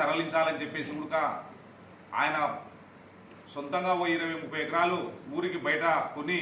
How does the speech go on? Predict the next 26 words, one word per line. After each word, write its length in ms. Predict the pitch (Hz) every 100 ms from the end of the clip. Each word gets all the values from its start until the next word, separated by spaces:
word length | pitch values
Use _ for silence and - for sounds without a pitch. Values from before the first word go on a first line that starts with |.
| 117 - - - - - - - 117
అక్కడ 160 | 160 160
మున్సిపల్ 320 | 156 156 170
ఆఫీస్ 220 | 170 170 165
కట్టిస్తాము, 480 | 156 160 - 165 165 165 - - - - - - -
ఇక్కడ 160 | 135 165
నుంచి 140 | 220 185
అక్కడికి 220 | 165 165 165
తీసుకెళ్తామని 600 | 156 175 165 165 214 165
చెప్పేసి 400 | - 160 156 170 - - - - - - - 120
ఆ 40 | 151
రోజు 140 | 170 165
చెప్పడం 260 | - 170 165
జరిగింది. 340 | 156 151 160 165 - - - - - - - - - - - - - - -
అక్కడ 180 | 120 175 175
ఏంటంటే 380 | 185 190 185 190 180
ఆయన 100 | 170 -
చేసిన 280 | 175 175 160
అవినీతి 380 | 156 170 170 170 127 - - - - - - - - - - - - - - - 135
ఒక 80 | - 143
రియల్ 180 | 156 185
ఎస్టేట్ 300 | 185 175 165
వ్యాపారం 280 | 160 175 170 165
చేయాలని, 380 | 160 160 160 139 131
డబ్బులు 220 | 156 165 156
సంపాయాలని 420 | 156 151 147 147
చెప్పేసి 360 | 151 147 165